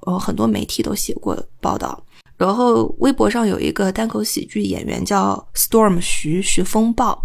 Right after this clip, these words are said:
然后他也认识这个女孩，然后他针对这件事情呢专门出过一个专场，就叫上上，啊，献给上上，啊，一直都是免费在线观看的状态，感兴趣的可以去听一下，我觉得这个专场真的挺好的，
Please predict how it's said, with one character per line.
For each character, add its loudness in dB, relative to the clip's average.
然 -2
后 0
他 -2
也 0
认 -2
识 -2
这 -4
个 -2
女 -2
孩， -8
然 -8
后 -2
他 -6
针 0
对 0
这 0
件 0
事 0
情 -6
呢 -8
专 -2
门 0
出 -2
过 4
一 -2
个 -4
专 -4
场， -4
就 -6
叫 -4
上 -2
上， -2
啊， -2
献 0
给 -4
上 -4
上， -2
啊， -4
一 -4
直 -4
都 -2
是 -2
免 0
费 0
在 -4
线 -4
观 -4
看 -4
的 0
状 -8
态， -12
感 -12
兴 -4
趣 -6
的 -6
可 -6
以 -2
去 -10
听 -4
一 -2
下， -8
我 -6
觉 -8
得 -4
这 -2
个 -4
专 -6
场 -8
真 -6
的 -6
挺 -10
好 -6
的， -8